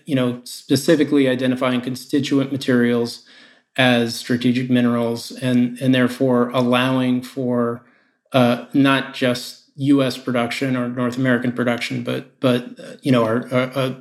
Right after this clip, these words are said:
an alliance of countries that, that is gonna be able to make this happen.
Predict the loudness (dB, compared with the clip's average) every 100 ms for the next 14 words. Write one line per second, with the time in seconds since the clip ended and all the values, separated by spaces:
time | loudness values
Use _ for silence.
0 | -2 2 4 4 2 0 -2 -4 -8 -6
1 | -2 -2 0 0 -2 -4 -6 -6 -8 -2
2 | 2 2 0 0 2 4 2 0 -4 -6
3 | -4 -4 -6 -12 -12 -12 -10 -14 -16